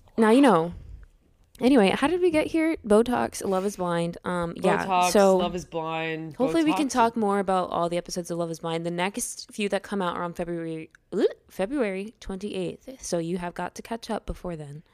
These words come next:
Speaker 2: Wait, wait, February twenty-eighth. That is, oh,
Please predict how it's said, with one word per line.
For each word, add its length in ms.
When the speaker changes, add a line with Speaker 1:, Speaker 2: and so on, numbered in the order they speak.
Speaker 2:
Wait, 480
wait, 280
February 360
twenty-eighth. 600
That 220
is, 400
oh, 340